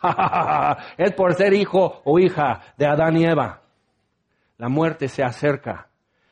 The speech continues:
Oye, Dios, ¿no habría sido más fácil y más barato simplemente interrumpir y darle con un palo a la serpiente? ¡Sas! Eva, no le hagas caso. Ya.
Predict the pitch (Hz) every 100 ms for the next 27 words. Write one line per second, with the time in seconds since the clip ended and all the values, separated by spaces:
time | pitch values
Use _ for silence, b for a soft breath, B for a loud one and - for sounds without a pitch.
0 | _ - 139 139 147 151 135 147 139 147
1 | 143 143 139 131 135 135 131 131 143 135
2 | 123 131 123 120 131 131 - 139 135 135
3 | 135 135 b b 165 190 175 151 143 135
4 | 190 196 - _ 147 156 185 190 190 B
5 | - 165 190 185 175 170 208 220 - 143
6 | 147 143 139 - 165 170 196 254 254 B
7 | - 320 285 160 - - _ _ _ _
8 | _ _ _ b b - 190 202 269 -
9 | - _ _ _ _ _ _ - 143 151
10 | 147 156 190 - 131 - 78 _ _ _
11 | _ - - 269 311 240